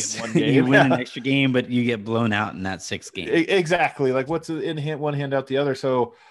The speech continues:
Speaker 2: um, I, it really is just about Denver. I mean, last year, what was so, the defining trait of last year was that Jamal Murray, for the first time, played like a superstar, not just a star, but he played inside the playoffs like a superstar.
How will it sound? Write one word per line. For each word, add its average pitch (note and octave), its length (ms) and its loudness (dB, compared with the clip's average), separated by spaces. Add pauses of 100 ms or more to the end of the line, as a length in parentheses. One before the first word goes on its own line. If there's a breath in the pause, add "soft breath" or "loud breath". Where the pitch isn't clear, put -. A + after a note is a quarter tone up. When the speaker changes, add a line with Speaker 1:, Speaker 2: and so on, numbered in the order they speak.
(260 soft breath)
Speaker 2:
um, C3+ 400 6
I, A#3 160 6
it A#3 140 6
really D4 260 2
is G#3+ 100 2
just G3+ 240 -2
about D3+ 380 4
Denver. D#3 200 0
I D#3+ 60 0
mean, E3 140 -2
last G#3 280 -2
year, E3 380 -2
what D3+ 160 -6
was D3 160 -8
so, D#3+ 380 -4
the C#3 160 0
defining E3 560 -2
trait E3+ 240 -2
of B2+ 100 0
last C#3 260 2
year E3 120 -2
was C#3 100 -2
that B2+ 140 -2
Jamal C3 260 0
Murray, C3+ 360 0
for C#3 180 -4
the C3+ 100 2
first F3+ 400 -2
time, C3 500 0 (100)
played D3+ 280 0
like C#3 300 0
a C3 60 0
superstar, - 600 -4
not D3 140 -2
just D#3 160 -12
a C#3+ 40 -8
star, F3+ 300 4
but A2+ 240 -4
he C3+ 180 -6
played F3 360 0
inside D#3 480 0
the C3+ 80 -14
playoffs E3+ 420 -2
like B2+ 100 -6
a B2 40 -8
superstar. A2+ 600 -4